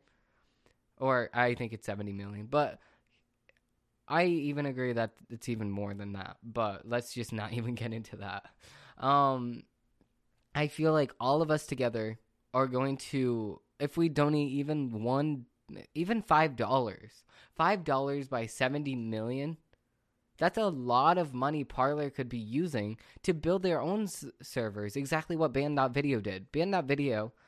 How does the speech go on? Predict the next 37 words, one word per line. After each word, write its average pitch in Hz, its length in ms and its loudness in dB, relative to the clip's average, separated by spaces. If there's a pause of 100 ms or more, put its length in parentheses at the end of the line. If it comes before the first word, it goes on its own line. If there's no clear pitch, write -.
(300)
created 156 560 0
their 139 180 2
own 139 460 -2
servers 120 880 -2 (300)
to 165 160 -2
hold 143 380 0
their 135 180 2
videos, 123 420 -2
and 135 160 -4
I'm 151 160 0
trying 156 280 0
to 147 80 -8
get 123 140 0
on 127 140 2
Band 123 220 0
dot 123 140 0
video, 123 360 -2 (460)
but 123 140 -2
they're 123 120 -2
just 120 160 -8
not 117 160 -4
responding 120 420 -2
to 120 120 -4
the 110 160 -2
application. 151 760 -4
I 135 140 0
just 147 220 -4
keep - 240 -8
sending 131 260 -2
them 123 120 -2
a 113 60 -2
new 120 180 -4
application 117 600 -6
to - 80 -14
get 110 140 -4
on 104 160 -4
there. 101 220 -8